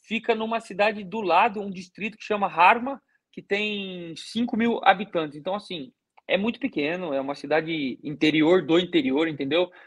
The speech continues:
E nessas cidades o, a cultura ainda é mais forte, né? Então a religião ainda é mais,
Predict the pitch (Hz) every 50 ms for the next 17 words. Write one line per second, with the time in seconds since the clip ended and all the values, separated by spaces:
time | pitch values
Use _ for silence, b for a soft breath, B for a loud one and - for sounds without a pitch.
0 | b b _ 147 147 160 165 160 160 - 175 156 156 151 170 185 175 - 185 185
1 | 156 147 - - - 143 143 139 - - 165 - - 147 160 165 175 170 165 156
2 | 151 156 160 175 185 190 - - _ 151 143 139 - - 139 139 135 - 139 139
3 | 151 147 147 143 143 143 143 143 120 139 147 147 147 143 139 135 131 143 143 147
4 | 139 131 127 117 -